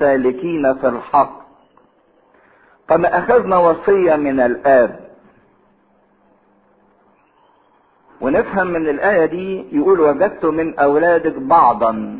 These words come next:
بعضاً يعني في شوية ماشيين صح، شوية ماشيين غلط.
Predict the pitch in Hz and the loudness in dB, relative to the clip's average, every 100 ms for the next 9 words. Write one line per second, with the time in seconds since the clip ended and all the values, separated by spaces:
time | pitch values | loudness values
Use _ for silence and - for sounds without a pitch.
0 | - 123 165 151 151 135 127 131 175 156 | -4 0 2 2 -2 -2 -6 -6 -6 -4
1 | 160 170 143 131 127 156 156 143 175 170 | 0 0 0 -4 -8 -10 -10 -2 -2 -2
2 | - - - _ _ _ - - - _ | -8 -20 -20 _ _ _ -20 -20 -20 _
3 | - - 165 160 139 135 156 156 151 143 | -20 -2 0 2 -2 -8 -10 -6 -6 -6
4 | 123 - - _ _ 120 147 117 | -10 -18 -20 _ _ -2 -2 -2